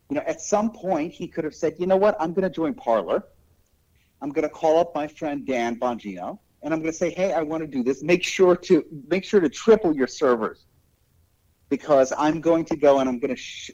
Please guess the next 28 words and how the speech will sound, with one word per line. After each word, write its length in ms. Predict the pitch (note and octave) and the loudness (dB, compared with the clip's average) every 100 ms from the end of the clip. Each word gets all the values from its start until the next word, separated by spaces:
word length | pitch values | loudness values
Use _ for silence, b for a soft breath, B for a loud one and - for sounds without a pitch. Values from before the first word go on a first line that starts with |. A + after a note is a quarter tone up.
| D3+ | -4
I'm 160 | B2+ | -4
gonna 220 | B2 C3 - | -4 -6 -6
make 240 | C3 C3 | -8 -6
a 80 | A#2 | -6
shot 320 | - F3 D#3 | -2 -2 0
across 400 | D3 - C3 B2+ | -2 0 0 0
Twitter's 360 | - D#3+ D3 B2+ | -4 -4 -4 -4
bow 380 | A#2 A2+ A#2+ - _ - | -2 0 -2 -4 _ -12
to 60 | |
say 180 | D3+ D#3+ - | -6 -4 -2
I 120 | E3+ | -2
can 200 | F#3 E3 | -4 -4
leave 180 | E3 E3 | -4 -4
here 160 | F3 D3 | -2 0
at 80 | C3+ | 0
any 160 | C3 | -2
time 400 | B2+ C#3 C3+ C3+ | -4 -4 -2 -2
and 120 | C3 B2 | -6 -8
I'm 100 | A#2+ | -6
gonna 180 | A#2+ | -4
leave 280 | A#2+ B2+ B2+ - C3+ | -2 -2 -4 -8 -10
on 140 | G#2+ - | -8 -4
top.'" 320 | G#2+ - _ _ _ _ _ _ _ _ _ | -2 -4 _ _ _ _ _ _ _ _ _
But 140 | E3 E3+ | 0 0
he 180 | - G3 | -2 -2
didn't 320 | A#3 D4 G#3+ | 2 4 4
do 240 | G#3+ D#4+ | 2 2
it 300 | B3+ - - | 2 0 -8